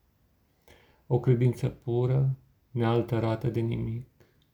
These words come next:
o credință care învinge totul și transformă munții în șes și șesul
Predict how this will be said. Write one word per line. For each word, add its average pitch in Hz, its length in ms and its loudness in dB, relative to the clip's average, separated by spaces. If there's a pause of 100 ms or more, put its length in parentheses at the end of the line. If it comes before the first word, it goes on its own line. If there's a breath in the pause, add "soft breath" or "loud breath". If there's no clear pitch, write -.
(680)
o 120 120 -4
credință 135 580 0
care 123 220 -6
învinge 117 640 -6 (420)
totul 123 460 -6 (1080)
și - 180 -2
transformă 131 760 4
munții 135 460 2
în 131 60 2
șes - 560 -12 (920)
și - 160 -10
șesul 131 640 -6